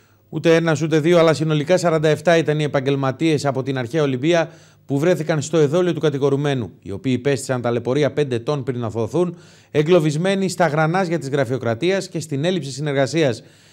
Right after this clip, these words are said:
Οι επιχειρηματίες βρέθηκαν εν μία νυχτή κατηγορούμενοι για τα τραπεζοκαθίσματα και τα διαφημιστικά στάντ που είχαν στήσει στον κεντρικό πεζόδρομο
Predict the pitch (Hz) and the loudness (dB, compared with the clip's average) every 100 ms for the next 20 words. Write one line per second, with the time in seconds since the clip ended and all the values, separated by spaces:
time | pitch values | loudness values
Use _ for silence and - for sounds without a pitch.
0 | _ _ 120 139 120 151 151 151 175 139 | _ _ 2 2 0 0 2 2 2 2
1 | 165 147 156 156 156 160 160 156 156 175 | 0 0 0 0 0 0 0 -2 -4 -2
2 | 165 147 143 147 156 170 160 156 147 143 | 0 0 2 2 2 0 -2 -2 -2 0
3 | 143 135 139 131 135 123 151 139 160 160 | -2 -2 -4 -2 -2 -2 -4 -4 -4 -4
4 | 147 143 127 123 123 113 - 160 156 156 | -4 -4 -4 -6 -8 -12 -4 -4 -2 -2
5 | 170 170 - - _ _ 139 151 156 165 | -2 -4 -16 -20 _ _ -6 -2 -2 -4
6 | 165 151 160 151 151 139 139 175 147 156 | -4 -4 -6 -4 -2 -2 -2 -2 0 0
7 | 151 120 98 | 0 0 -4